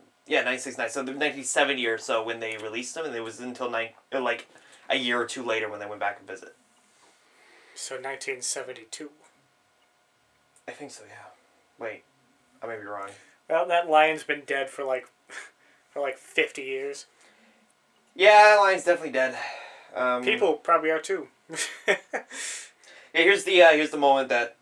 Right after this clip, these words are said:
Speaker 1: the lion, like, they went f-, back to visit.
Speaker 2: Oh, that's nice.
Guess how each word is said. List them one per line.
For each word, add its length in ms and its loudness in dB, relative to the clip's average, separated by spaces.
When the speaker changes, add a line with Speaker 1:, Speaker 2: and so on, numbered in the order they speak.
Speaker 1:
the 100 -16
lion, 280 -8
like, 220 -14
they 140 -10
went 220 -8
f-, 180 -20
back 220 -4
to 60 -18
visit. 220 -6
Speaker 2:
Oh, 220 2
that's 240 0
nice. 540 -4